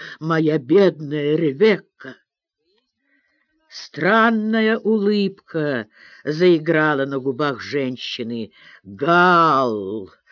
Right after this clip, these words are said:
для язычника ты не невежда, не глупец. Тогда послушай меня.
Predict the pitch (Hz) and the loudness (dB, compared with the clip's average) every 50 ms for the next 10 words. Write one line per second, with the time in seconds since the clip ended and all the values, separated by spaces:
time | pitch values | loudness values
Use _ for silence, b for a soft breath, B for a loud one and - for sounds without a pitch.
0 | B B B B B B 196 214 233 262 294 294 277 254 240 233 196 160 202 262 | B B B B B B 0 2 4 4 6 6 6 6 6 6 4 4 4 4
1 | 254 240 220 220 - - 233 220 208 - 214 185 190 214 220 208 208 214 202 190 | 6 4 4 2 0 -2 -2 0 0 0 0 0 2 0 0 0 0 -2 -2 0
2 | 190 170 156 165 180 208 220 220 202 170 147 160 151 160 160 151 143 135 113 - | 0 2 4 4 6 6 6 4 4 2 -2 -4 -2 -2 -2 0 -2 -4 -6 -8
3 | _ _ _ b b b b b b b 151 185 190 190 156 147 139 151 135 131 | _ _ _ b b b b b b b -4 0 0 0 0 -2 -4 -6 -6 -4
4 | - 143 180 214 220 214 175 156 _ _ _ _ _ _ _ _ _ _ _ _ | -2 0 2 2 2 2 0 -4 _ _ _ _ _ _ _ _ _ _ _ _
5 | _ _ _ _ _ _ _ _ _ _ _ _ _ _ - 190 208 196 190 175 | _ _ _ _ _ _ _ _ _ _ _ _ _ _ -2 0 0 0 2 2
6 | 220 220 214 220 220 214 220 - 254 262 285 302 294 269 - - - 180 165 165 | 0 2 2 2 2 2 2 0 0 2 4 4 4 2 0 0 0 0 0 0
7 | 160 151 151 156 139 131 123 113 107 - | -2 -6 -6 -6 -6 -6 -6 -8 -10 -14